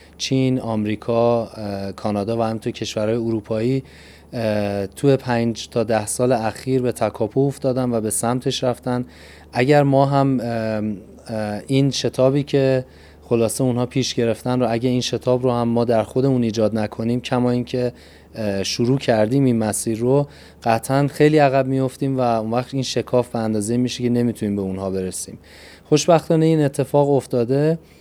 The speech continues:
اه، محصولات سلول درمانی یا روندهای سلول درمانی به درد بیمارانی می‌خورن که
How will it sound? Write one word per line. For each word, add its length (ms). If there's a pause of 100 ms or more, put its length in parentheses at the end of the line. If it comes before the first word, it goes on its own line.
(340)
اه، 220
محصولات 640
سلول 420
درمانی 640
یا 220
روندهای 640
سلول 360
درمانی 520
به 160
درد 360
بیمارانی 540
می‌خورن 500
که 380